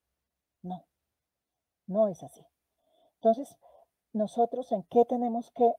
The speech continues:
enfocar nuestra atención? ¿En qué enfocamos nuestra atención? Porque tenemos que cambiar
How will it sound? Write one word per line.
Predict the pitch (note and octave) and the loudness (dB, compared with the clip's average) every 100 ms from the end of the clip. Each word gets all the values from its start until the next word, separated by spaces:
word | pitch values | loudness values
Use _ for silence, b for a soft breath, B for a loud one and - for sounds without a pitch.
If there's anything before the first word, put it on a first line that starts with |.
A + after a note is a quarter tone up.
| - | -2
enfocar | A#3 - F3+ G#3 G#3 | -4 -4 -6 0 0
nuestra | G#3 A3+ - - F#3+ F3 - | 0 -4 -4 -2 6 6 6
atención? | E3 - D#3+ D#3 A#3+ B3+ D#3+ - _ _ _ _ _ _ _ _ _ _ _ _ _ - | 0 0 -10 -12 -4 -4 -4 -12 _ _ _ _ _ _ _ _ _ _ _ _ _ -8
¿En | F#3+ - | -8 0
qué | D4+ | 0
enfocamos | D4+ - F3 E3 F3+ | 0 -6 -6 -6 -6
nuestra | F3+ E3 D3 | -12 -10 -12
atención? | - C3+ - - _ _ b b b b | -10 -16 -16 -18 _ _ b b b b
Porque | - - F#3 | -10 -8 -4
tenemos | F3 F#3+ B3 | -2 -2 -4
que | - | -6
cambiar | A#3+ A#3+ A3+ A3+ A3+ | 4 4 10 10 10